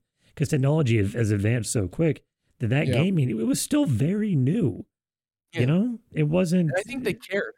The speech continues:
Speaker 2: I think to a s-, a degree they cared
Speaker 1: They
Speaker 2: about
Speaker 1: did. They
Speaker 2: the
Speaker 1: wanted to
Speaker 2: game they
Speaker 1: make
Speaker 2: created.
Speaker 1: cool shit. Now they just wanna make money out of things
Speaker 2: Yep.
Speaker 1: they already established, like franchises.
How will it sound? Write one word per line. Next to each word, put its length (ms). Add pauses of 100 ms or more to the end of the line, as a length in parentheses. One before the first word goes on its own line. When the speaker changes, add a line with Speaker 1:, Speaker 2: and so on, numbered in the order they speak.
(120)
Speaker 2:
I 60
think 180
to 60
a 40
s-, 180
a 120
degree 320
they 140
cared 400 (380)
Speaker 1:
They 40
Speaker 2:
about 200
Speaker 1:
did. 120
They 80
Speaker 2:
the 120
Speaker 1:
wanted 180
to 60
Speaker 2:
game 20
they 80
Speaker 1:
make 100
Speaker 2:
created. 180
Speaker 1:
cool 200
shit. 400 (320)
Now 120
they 100
just 120
wanna 140
make 180
money 560 (300)
out 120
of 140
things 220
Speaker 2:
Yep. 60
Speaker 1:
they 100
already 260
established, 720
like 160
franchises. 720